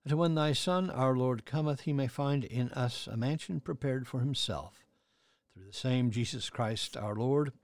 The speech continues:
who liveth and reigneth with thee in the unity of the Holy Spirit, one God, now and forever. Amen. Lord Jesus,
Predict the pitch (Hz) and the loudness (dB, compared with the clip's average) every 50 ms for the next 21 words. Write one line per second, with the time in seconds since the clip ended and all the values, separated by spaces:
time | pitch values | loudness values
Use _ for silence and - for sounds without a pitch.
0 | _ _ _ _ _ _ _ _ _ _ 101 85 87 107 110 120 113 - 120 107 | _ _ _ _ _ _ _ _ _ _ -20 -18 -14 -8 -6 -6 -4 -4 -2 0
1 | 113 127 131 127 120 - 127 113 104 101 117 127 156 185 190 - - 78 85 82 | 0 0 0 0 -2 -4 -6 -6 -4 -2 -2 -2 -2 -2 -4 -8 -10 -10 -10 -10
2 | 80 92 110 127 127 113 - 107 104 107 92 90 101 92 123 160 190 185 - - | -8 -4 -2 -2 -2 -2 -4 -6 -8 -8 -8 -8 -8 -6 -4 -4 -4 -4 -6 -8
3 | - - - 87 90 85 80 - - _ _ _ _ _ _ _ - - 104 113 | -8 -6 -6 -6 -4 -6 -8 -14 -18 _ _ _ _ _ _ _ -16 -12 -8 -6
4 | 131 131 123 117 92 85 85 87 95 - 139 127 104 90 101 - - 127 107 92 | -4 -2 -2 -2 -4 -4 -8 -12 -12 -8 -6 -6 -6 -6 -10 -12 -10 -12 -10 -10
5 | 90 - - 120 104 110 127 117 95 85 - _ _ _ _ _ _ _ _ _ | -12 -14 -12 -10 -4 -2 -2 -2 -2 -8 -12 _ _ _ _ _ _ _ _ _
6 | _ _ _ _ _ _ _ - - - 90 113 117 104 90 90 - _ _ _ | _ _ _ _ _ _ _ -20 -16 -10 -8 -6 -6 -6 -8 -10 -16 _ _ _
7 | _ _ _ _ _ _ _ _ _ _ _ _ _ _ _ _ _ _ _ _ | _ _ _ _ _ _ _ _ _ _ _ _ _ _ _ _ _ _ _ _
8 | _ _ _ _ _ _ _ _ _ _ _ - 120 113 98 92 117 120 120 - | _ _ _ _ _ _ _ _ _ _ _ -8 -8 -8 -6 -4 -2 -2 -2 -2
9 | 135 120 - - | -6 -8 -10 -12